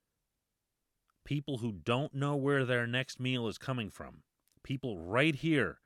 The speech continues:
in our region, maybe in your town, maybe in your neighborhood. Grow share thrive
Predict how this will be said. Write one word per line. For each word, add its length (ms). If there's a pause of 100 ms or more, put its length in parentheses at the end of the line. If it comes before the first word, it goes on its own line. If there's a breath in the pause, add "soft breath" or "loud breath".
(200)
in 120
our 180
region, 460 (260 soft breath)
maybe 360
in 340
your 240
town, 420
maybe 320
in 140
your 200
neighborhood. 800 (3000)
Grow 320
share 400
thrive 720